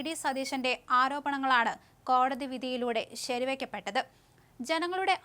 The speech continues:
ആവശ്യങ്ങൾ അറിയാൻ സർവേ നടത്തുന്നത് തെറ്റല്ലെങ്കിലും ഇതിനായി ഫണ്ട് കണ്ടെത്തുന്നത് എവിടെ നിന്നാണെന്ന കാര്യത്തിൽ വ്യക്തത വരുത്താൻ സർക്കാരിന് കഴിഞ്ഞില്ല. സർവേക്ക് ഫണ്ട് നൽകുന്ന സ്രോതസ് വെളിപ്പെടുത്താൻ കോടതി ആവശ്യപ്പെട്ടിരുന്നുവെങ്കിലും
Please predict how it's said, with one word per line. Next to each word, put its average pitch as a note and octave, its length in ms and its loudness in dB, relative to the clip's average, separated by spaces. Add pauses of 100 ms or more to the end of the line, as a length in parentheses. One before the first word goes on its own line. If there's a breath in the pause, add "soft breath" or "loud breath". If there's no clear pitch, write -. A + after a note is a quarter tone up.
(100)
ആവശ്യങ്ങൾ D#4 480 2
അറിയാൻ C4 260 2 (200)
സർവേ C4+ 340 2
നടത്തുന്നത് C4+ 440 -2 (120)
തെറ്റല്ലെങ്കിലും B3 680 -2 (360 soft breath)
ഇതിനായി C#4+ 380 0
ഫണ്ട് C4 340 -2
കണ്ടെത്തുന്നത് B3 500 -2 (340)
എവിടെ C4+ 280 -4
നിന്നാണെന്ന C4+ 540 0
കാര്യത്തിൽ A#3+ 360 0 (400 soft breath)
വ്യക്തത C4+ 440 -2
വരുത്താൻ C4 320 0 (140)
സർക്കാരിന് B3 520 0 (120)
കഴിഞ്ഞില്ല. A3 380 -2 (100)
സർവേക്ക് F#4 440 0
ഫണ്ട് E4+ 280 0
നൽകുന്ന D#4 380 0
സ്രോതസ് D4 520 0
വെളിപ്പെടുത്താൻ C#4 440 -2 (100)
കോടതി C4 340 2 (240)
ആവശ്യപ്പെട്ടിരുന്നുവെങ്കിലും B3+ 960 -2